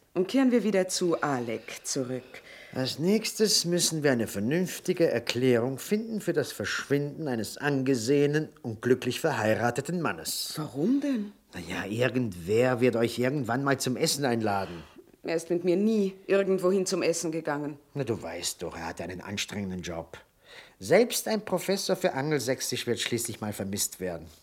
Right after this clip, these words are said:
Speaker 2: Du süßer kleiner Kindskopf. Du bist wirklich ein bisschen gedankenlos.
Speaker 1: Ja, bin ich das?
Speaker 2: Ich bin sicher, wenn du all das vorher bedacht hättest, würdest du den armen alten Alec nicht erschossen haben.
Speaker 1: Oh doch?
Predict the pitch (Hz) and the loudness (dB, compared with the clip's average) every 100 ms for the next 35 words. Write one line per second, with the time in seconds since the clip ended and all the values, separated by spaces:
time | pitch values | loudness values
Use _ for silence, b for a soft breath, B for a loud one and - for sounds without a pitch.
0 | _ 98 92 92 107 98 98 98 - 135 | _ -8 -6 -4 -4 -4 -4 -6 -2 -2
1 | 107 107 104 - 110 - - 98 - - | -2 -2 -4 -4 -6 -4 -4 -6 -6 -8
2 | 147 135 B B B B B 175 165 - | -8 -10 B B B B B -6 -4 0
3 | 175 277 320 254 160 135 127 104 120 120 | 0 4 4 4 2 4 4 4 0 0
4 | 120 110 - 262 254 294 339 B B B | 0 2 2 0 -2 -4 -8 B B B
5 | B _ _ 262 226 226 - 254 277 - | B _ _ 2 4 2 0 -2 -2 -8
6 | - _ _ - B B B B B - | -18 _ _ -20 B B B B B -12
7 | - 135 113 107 120 - 127 117 110 123 | -2 0 0 0 -2 -2 -2 0 0 -2
8 | - 147 156 151 - - 131 123 117 101 | 0 0 0 -2 -4 -2 2 2 0 -2
9 | 104 - - 110 - 107 - 170 190 143 | -4 -6 -6 -6 -4 -6 -8 0 0 2
10 | 135 113 104 - 107 110 107 104 98 101 | -2 -2 -4 -4 -4 -2 -2 -4 -6 -6
11 | 101 95 101 98 95 - 95 - 90 - | -4 -4 -6 -6 -8 -8 -10 -8 -8 -8
12 | - - 85 82 85 90 - _ _ 170 | -8 -8 -10 -10 -12 -14 -18 _ _ -2
13 | 165 170 240 311 - | 0 0 0 -2 -6